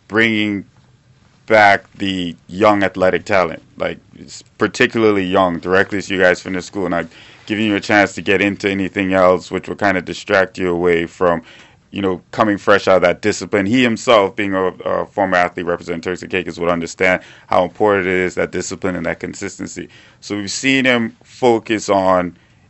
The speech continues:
young athletes in these roles. How beneficial, from your perspective, would you say it's been having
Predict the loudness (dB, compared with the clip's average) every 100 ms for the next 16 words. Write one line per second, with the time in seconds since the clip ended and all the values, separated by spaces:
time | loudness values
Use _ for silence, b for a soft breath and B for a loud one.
0 | _ _ -20 -18 -14 2 6 8 8 4
1 | -4 -12 _ 4 4 4 -6 -8 -12 -10
2 | -8 -6 -8 -8 -8 -2 0 2 0 -2
3 | -12 B B B B B -16 -2 6 8
4 | 8 6 4 4 2 -2 -2 -2 0 -2
5 | -2 -6 -6 0 4 4 2 -6 0 -2
6 | -2 -8 -8 -10 -4 -2 -2 -4 -4 -4
7 | 0 4 4 4 -2 -4